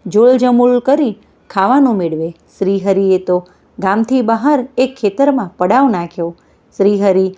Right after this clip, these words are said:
એકલા જ ગામના સત્સંગીને ઘેર ઉતારો રાખ્યો. સોનાબાઈને આ વાતની ખબર મળી. તેને ઘર ઉગાડા મેલી ને મહારાજ પાસે આવી કહ્યું, "કેમ મહારાજ, અમારાથી કાંઈ રીસાના છો કે?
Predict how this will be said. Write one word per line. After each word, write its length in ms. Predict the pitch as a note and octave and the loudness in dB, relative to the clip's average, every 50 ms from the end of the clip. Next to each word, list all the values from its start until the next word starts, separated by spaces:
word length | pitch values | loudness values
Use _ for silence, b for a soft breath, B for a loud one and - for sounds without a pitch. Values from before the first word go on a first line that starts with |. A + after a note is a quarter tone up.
| b b b b b - | b b b b b -2
એકલા 420 | G3+ A3 G#3 A3+ C4+ C#4+ C#4+ C#4+ | -2 0 0 2 0 2 2 0
જ 40 | A#3+ - - b b b b - G3+ | 0 -4 -8 b b b b -8 -4
ગામના 400 | G3+ A3 A#3 B3 C4 C#4 C4+ A#3+ | -2 0 0 2 2 2 2 0
સત્સંગીને 720 | B3 G3+ F#3 F#3 - - A3 A3 G#3 G#3+ G#3+ G#3 G#3 G3+ | 0 -2 -4 -4 -2 -4 -2 -2 -2 -2 -2 0 -2 -2
ઘેર 340 | F#3+ E3 F#3 F#3+ F#3+ F#3+ G3+ - _ - | -2 -2 0 0 0 -2 -4 -8 _ -10
ઉતારો 420 | G#3+ G3 - B3+ C#4+ D4 C#4+ B3 | -8 -4 -2 0 2 2 2 2
રાખ્યો. 500 | F#3 F3 E3 E3 E3 - F#3 E3 E3 - b b b b b _ _ | 0 0 -2 -6 -6 -6 -6 -6 -6 -6 b b b b b _ _
સોનાબાઈને 800 | - G3 G3 G3 G3 F#3+ F3+ F#3 F3+ F3+ F3+ F3+ F3+ F3 F3+ F3+ - _ _ - | -2 0 0 2 0 0 0 0 0 0 0 -2 -4 -4 -6 -8 -12 _ _ -4
આ 120 | G3+ A#3 B3+ | -2 -2 0
વાતની 440 | B3+ C4+ C#4 C#4 D4 C#4 B3+ G#3 | 0 0 -2 0 -2 0 0 -2
ખબર 360 | - - F#3+ E3+ F#3 B3 C#4 C#4 | -2 -4 -6 -2 0 0 0 0
મળી. 380 | A#3+ G3+ F3 E3 E3+ E3+ E3+ b b b b b b b _ - | 0 0 -2 -4 -6 -8 -8 b b b b b b b _ 0
તેને 260 | C4+ C#4+ C#4+ C4+ G3+ | 2 2 4 2 2
ઘર 260 | F3 F#3 G#3 G#3+ G3+ | 0 2 2 2 2
ઉગાડા 520 | - A3 G#3 F#3+ G3+ G#3 G#3 G3 G3+ G3 | 2 0 -2 -2 0 0 0 0 0 0
મેલી 420 | F#3+ F#3 F3+ F3+ F3+ F#3 F#3+ F#3+ F#3+ - _ - | -2 -2 -4 -2 -2 -2 -4 -4 -6 -12 _ -6
ને 120 | A3+ B3+ B3 | -2 -2 0
મહારાજ 420 | G#3 F#3 F3+ F3+ F#3+ A#3 C4 B3+ - - | 0 -2 -2 -2 0 0 0 -2 -2 -2
પાસે 320 | B3+ B3+ B3+ B3+ C#4+ C#4 D4 | -2 -2 -2 0 -2 -4 -2
આવી 360 | - - - F3+ G#3+ C4+ C4 | -4 -6 -6 -2 -2 -2 -2
કહ્યું, 440 | C4 G3 F#3+ D3 F3 E3 E3 E3+ b b b b b b b b _ - | -2 -4 -6 -4 -6 -8 -10 -10 b b b b b b b b _ -4
"કેમ 240 | F3+ G3 A3+ A#3+ B3 | -2 0 0 2 2
મહારાજ, 400 | C4+ B3 C4 B3 C4+ D4 D#4 D#4 - b b b b b b b | 2 2 2 2 2 0 0 -2 -8 b b b b b b b
અમારાથી 800 | G#3+ A3+ B3+ C#4 C#4 C#4 B3+ B3+ B3+ - B3+ A3+ G3 F#3 E3+ E3+ - | -2 0 2 2 2 2 2 0 0 -2 -2 -2 -2 -2 -4 -4 -4
કાંઈ 200 | G#3+ A3 G3+ F3+ | -2 -2 0 -2
રીસાના 500 | E3 E3 E3 - F#3+ F#3+ A3 B3 C#4 D4 | -2 -6 -6 -6 -4 -2 0 2 2 2
છો 220 | C#4+ C#4+ E4 F4 F4 | 0 0 -2 -2 -2
કે? 320 | F4 - F3+ E3 E3+ | -2 -2 -4 -4 -4